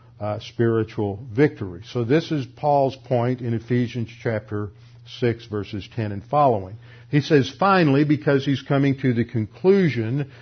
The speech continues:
of this epistle to the Ephesian church. He says, "Finally, my brethren,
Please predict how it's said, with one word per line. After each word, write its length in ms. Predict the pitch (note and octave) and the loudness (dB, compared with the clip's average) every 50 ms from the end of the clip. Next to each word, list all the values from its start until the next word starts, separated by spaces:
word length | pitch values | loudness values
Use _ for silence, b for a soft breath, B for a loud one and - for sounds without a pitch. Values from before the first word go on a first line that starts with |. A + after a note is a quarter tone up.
| B B B | B B B
of 200 | B2 C3 B2 G#2+ | 2 2 2 4
this 280 | G2 B2+ C#3 C3+ - - | 4 4 4 2 0 -4
epistle 560 | C#3+ - - D3 C#3 C3+ - - C3 B2 A#2+ | -10 -6 -2 0 0 0 0 0 0 -2 0
to 240 | - - C3 A#2+ A#2+ | 0 0 0 0 2
the 240 | G2+ A#2 B2 A#2+ B2 | 2 2 0 0 0
Ephesian 720 | - B2 A2+ - - C3 A#2+ A#2 A2+ G2+ - A2 A2 G#2 | -4 -8 -10 -4 -2 0 2 2 0 -2 -4 -6 -6 -6
church. 520 | - - - - E3+ B2+ G2+ - - - B B B B B B B B | -8 -6 0 2 2 2 2 -2 -8 -18 B B B B B B B B
He 140 | C3 C3 C3 | 0 0 2
says, 240 | - D3 C3+ A2+ - | 2 2 0 0 0
"Finally, 480 | - - E3 F3 F3+ F3+ E3+ E3 D3+ | -2 -2 0 2 2 4 4 2 2
my 220 | C#3+ C3 B2 B2 A#2 | 2 2 2 0 0
brethren, 640 | G#2+ A2+ B2+ C3 B2+ G#2+ G#2 A2+ A#2+ C3+ D3 | 0 2 4 4 4 4 2 -2 -2 -2 -4